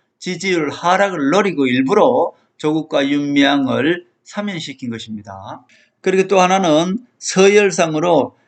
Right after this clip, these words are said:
윤미향이가 조국보다도 종북 세력으로서는 더 서열이 높다고 말씀드렸습니다. 결국 윤미향이가 조국을 얼마든지 컨트롤할 수 있는 것이고요. 그것보다도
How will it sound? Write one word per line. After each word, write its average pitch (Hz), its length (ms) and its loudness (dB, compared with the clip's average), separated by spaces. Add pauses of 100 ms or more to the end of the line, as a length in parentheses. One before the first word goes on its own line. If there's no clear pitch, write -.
(160)
윤미향이가 170 1120 2
조국보다도 156 760 2
종북 185 400 -2
세력으로서는 143 880 2 (260)
더 165 180 -4
서열이 165 440 0
높다고 180 420 2
말씀드렸습니다. 127 600 -2 (320)
결국 185 400 -2
윤미향이가 180 680 4
조국을 165 720 4
얼마든지 160 640 4
컨트롤할 165 520 0
수 165 100 -8
있는 139 240 -4
것이고요. 120 600 -6 (300)
그것보다도 170 920 2